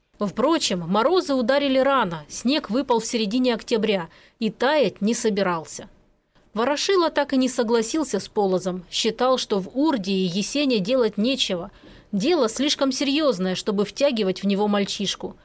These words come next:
Но Полос остался непреклонным. Однажды решив, он редко менял своё решение. На счастье Есени. На этот раз они своих разговоров ни от кого не скрывали,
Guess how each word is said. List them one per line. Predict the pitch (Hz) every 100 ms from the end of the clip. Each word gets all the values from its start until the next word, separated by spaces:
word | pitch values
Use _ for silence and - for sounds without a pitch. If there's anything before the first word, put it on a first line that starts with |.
| _ _ _
Но | 220 220
Полос | 220 262 330 330 320
остался | 294 - 214 214 220
непреклонным. | 226 233 254 208 190 180 180 180 - _ _
Однажды | 214 185 226 233 185
решив, | 202 185 - 294 -
он | - 208
редко | 226 349 - 208
менял | 202 202 190
своё | - 196 190
решение. | 196 - 190 175 175 - _ _ -
На | 285
счастье | - 226 180 214
Есени. | 226 254 220 180 170 - _ _ _ _ -
На | 208
этот | 220 277 311 302
раз | 311 302 -
они | 208 208 277
своих | 262 285 277
разговоров | 277 240 269 269 269 262
ни | 214
от | 202
кого | - 180 202
не | 220
скрывали, | 220 220 214 185 180 175